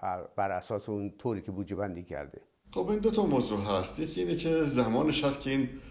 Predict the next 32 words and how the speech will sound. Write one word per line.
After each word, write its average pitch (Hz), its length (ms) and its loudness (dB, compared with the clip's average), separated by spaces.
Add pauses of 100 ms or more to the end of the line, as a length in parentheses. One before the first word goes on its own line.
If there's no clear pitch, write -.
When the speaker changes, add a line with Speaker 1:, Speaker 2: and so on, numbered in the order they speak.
(180)
Speaker 2:
آیا 131 180 6
فردا 110 380 6
اتفاق 117 480 4
میفته 101 420 0
یا 92 100 2
پس 123 320 2
فردا 101 340 4
یا 92 240 4 (680)
ژانویه، 107 540 6
ف-، - 360 2
فوریه 113 520 2
یا 139 120 8
مثلاً 113 420 2
یه 120 60 6
زمان 110 300 4
طو-، 117 100 -4 (400)
طولانی 113 480 4 (420)
در 101 140 4
آینده. 90 500 2 (440)
اینه 170 140 0
که 185 140 2
من 180 300 4
نمی‌بینم 143 600 6
که 113 400 2 (1160)
اینها 123 500 2
با 110 320 2
دولت 107 600 2
فعلی 117 420 2
ایران 107 380 2
بتونن 113 280 2
توافق 101 440 2
بکنن، 90 460 -6